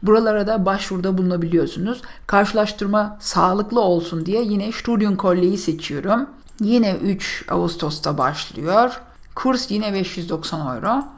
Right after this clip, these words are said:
Konaklama gördüğünüz gibi biraz daha pahalı oluyor.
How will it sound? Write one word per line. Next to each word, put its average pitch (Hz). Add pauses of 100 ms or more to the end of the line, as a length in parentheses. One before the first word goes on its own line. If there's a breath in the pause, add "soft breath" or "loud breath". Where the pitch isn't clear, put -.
(180)
Konaklama 214
gördüğünüz 190
gibi 220
biraz 185
daha 196
pahalı 208
oluyor. 190